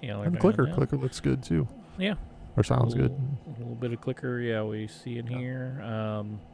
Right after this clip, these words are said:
Speaker 1: they use the, uh, Hank Williams song, Alone and Forsaken, from the game, which is great. Great
Speaker 2: Hope nothing
Speaker 1: usage.
Speaker 2: bad happens while that song's playing.
Speaker 1: Yeah.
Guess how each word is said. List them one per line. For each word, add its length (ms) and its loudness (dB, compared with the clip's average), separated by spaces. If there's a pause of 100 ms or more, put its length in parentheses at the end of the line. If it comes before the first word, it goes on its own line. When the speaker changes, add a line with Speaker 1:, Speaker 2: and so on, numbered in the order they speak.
(460)
Speaker 1:
they 100 0
use 340 6
the, 280 2
uh, 440 4
Hank 220 -2
Williams 840 0
song, 640 -4 (360)
Alone 260 -2
and 120 -4
Forsaken, 640 0
from 160 -6
the 80 -4
game, 560 0
which 180 -10
is 80 -12
great. 360 0 (720)
Great 140 -2
Speaker 2:
Hope 80 2
nothing 300 4
Speaker 1:
usage. 60 0
Speaker 2:
bad 260 6
happens 400 2
while 180 2
that 140 -2
song's 360 0
playing. 380 -2 (440)
Speaker 1:
Yeah. 280 -2